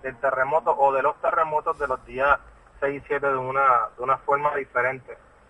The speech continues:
Entonces, y cada cual lo vivió y lo experimentó y lo sintió distinto. El que se jamaqueó en su casa, el que su casa se cayó, el que no le dio tiempo de correr, el que caminó sobre vidrio. Y además de que cada cual maneja,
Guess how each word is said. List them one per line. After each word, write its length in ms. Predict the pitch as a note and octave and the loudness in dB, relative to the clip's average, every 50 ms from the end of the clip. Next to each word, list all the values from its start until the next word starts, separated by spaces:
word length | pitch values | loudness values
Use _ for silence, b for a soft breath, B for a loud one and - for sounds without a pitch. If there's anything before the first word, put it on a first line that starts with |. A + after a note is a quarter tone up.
| _ _ - _ _ - | _ _ -20 _ _ -12
Entonces, 600 | B2+ B2+ B2+ B2 C3 C3 C3 A#2+ - C3+ C3 A#2+ A#2+ - - - - - - - - - - - | -10 -10 -6 -6 -4 -4 -4 -4 -4 -4 -4 -4 -6 -8 -14 -20 -20 -20 -20 -20 -20 -20 -20 -20
y 60 | - B2+ | -16 0
cada 280 | - D3+ C#3+ D3 D3 | 4 6 6 6 6
cual 180 | - E3 E3+ F3 | 4 4 4 4
lo 140 | E3+ D#3+ D3 | 4 4 4
vivió 580 | C#3+ C#3 C#3+ C3+ C3+ C#3+ D#3 G3 A3 A#3 - | 4 0 0 0 2 2 4 4 6 4 4
y 60 | - | 4
lo 80 | D3+ D3 | 2 0
experimentó 840 | C3+ - - - C3+ C3+ C3 C3 B2+ B2+ B2 - D3 D3+ F3+ G3+ | 0 0 0 0 -2 -2 0 -2 -4 -4 -6 -2 0 0 2 2
y 60 | G3+ F#3 | 2 0
lo 120 | E3 D3+ | -2 -2
sintió 500 | - - C3+ B2+ B2 A#2+ C3 C#3 D#3 E3 | -2 -6 -12 -12 -12 -12 -6 -2 -2 -2
distinto. 640 | E3+ D3 - - F3 F#3+ G3 - - C3+ C3 C3 - - - - - - - | -2 -6 -10 -14 -14 -14 -14 -12 -10 -10 -8 -8 -10 -14 -20 -20 -20 -16 -14
El 160 | C#3 C3+ C3 | -12 -12 -8
que 140 | - D3+ C#3 | -6 -6 -4
se 140 | - C#3 C#3 | -2 2 2
jamaqueó 400 | D3 C#3 C#3 C3+ C3 B2+ D3+ D3 | 4 4 4 2 0 -2 -6 -8
en 40 | |
su 80 | - - - | -8 -2 2
casa, 260 | E3+ E3+ E3+ - - | 4 4 4 4 0
el 80 | D3 - | -6 -10
que 100 | - - | -12 -16
su 120 | - - | -12 -6
casa 200 | - C3+ - C#3+ - | -6 -6 -6 -4 -8
se 100 | D#3+ D3+ | -10 0
cayó, 460 | - C#3 C3 B2 B2+ D#3+ F3+ F3+ E3+ | 2 2 2 2 0 -2 0 0 0
el 100 | C#3+ - | -2 -2
que 100 | - C#3 | -6 -6
no 100 | C3+ C#3 | -4 -4
le 80 | D3+ D3+ | -4 -4
dio 100 | D#3+ D#3 | -4 -6
tiempo 320 | D#3+ D#3+ D3+ C#3+ D3+ C#3+ | -6 -8 -4 -2 -2 -2
de 60 | C#3 - | -2 -2
correr, 320 | C3+ - - E3 E3+ E3+ | -4 -2 0 2 2 0
el 60 | D3+ - | 0 -4
que 80 | D3+ | -2
caminó 320 | - - C3 C3 C3+ D3 C#3+ | 0 0 0 0 -2 -6 -4
sobre 340 | - D#3 D3 C#3 C3+ E3 | -2 -2 -2 -2 -2 -4
vidrio. 420 | - D#3 F3 F3 D#3+ D3+ D3 C#3+ - - - - - - - | -6 -6 -8 -10 -8 -6 -6 -6 -6 -8 -12 -18 -18 -18 -4
Y 60 | - | 0
además 240 | C3 C3+ C3+ C#3+ D3+ | 0 4 4 4 4
de 80 | E3 F#3+ | 4 0
que 100 | F#3 - | 0 2
cada 260 | D3 D3 C#3+ D#3+ D#3+ | 4 6 6 6 6
cual 300 | - E3 F3 F#3 G3 G3+ | 4 4 4 4 4 4
maneja, 720 | F3+ E3 D3+ C#3+ C#3 C3+ C#3+ D#3+ F3 F3+ F3 D3+ B2+ A2+ | 2 2 2 2 2 2 2 4 4 6 6 4 4 2